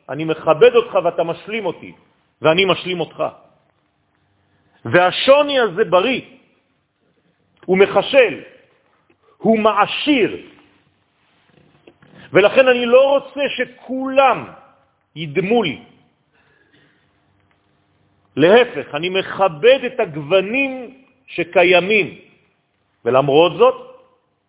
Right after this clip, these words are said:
אני חייב לצאת למלחמתה של תורה כדי להגן על הכיוון שאני חי אותו.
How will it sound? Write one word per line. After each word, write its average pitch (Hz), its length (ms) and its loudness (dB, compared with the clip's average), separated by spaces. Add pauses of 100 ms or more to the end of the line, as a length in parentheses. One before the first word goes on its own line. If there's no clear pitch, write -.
(300)
אני 151 200 -4
חייב 208 460 2 (600)
לצאת 185 600 -2
למלחמתה 175 1080 0
של 175 340 -4
תורה 175 340 2 (100)
כדי 165 260 -2
להגן 160 640 2 (1200)
על 147 260 2
הכיוון 151 720 -6
שאני 156 800 -4 (1700)
חי 143 340 0
אותו. 107 260 -10